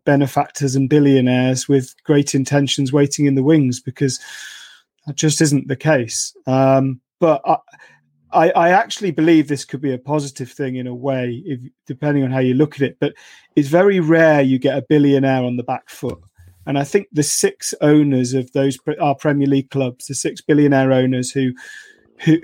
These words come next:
who for the first time in a long time, and certainly for the first time simultaneously, are on the back foot. And so that provides us with an opportunity now,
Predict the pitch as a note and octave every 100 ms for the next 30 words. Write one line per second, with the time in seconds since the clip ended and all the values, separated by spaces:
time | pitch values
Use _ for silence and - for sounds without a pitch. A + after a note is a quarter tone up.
0 | C#3 D3 C#3 D3 - - C#3+ C#3 - F3
1 | F3 - D#3 C#3+ C#3 C#3+ D3+ D3 B2 B2
2 | B2 - F3+ D#3+ C#3+ C#3 - D3+ C#3+ C#3
3 | C3+ - C3+ B2+ C#3 C#3 B2+ - C3 -
4 | C#3 C3 C#3 C3 B2 B2+ - - B2 -
5 | _ _ - _ _ C3 B2+ C#3+ C#3 D#3
6 | - D#3 C#3 D#3+ D#3+ C3 B2+ A#2+ C#3 C3
7 | C3 B2 B2 - C#3+ C3+ - B2 B2 A#2
8 | C3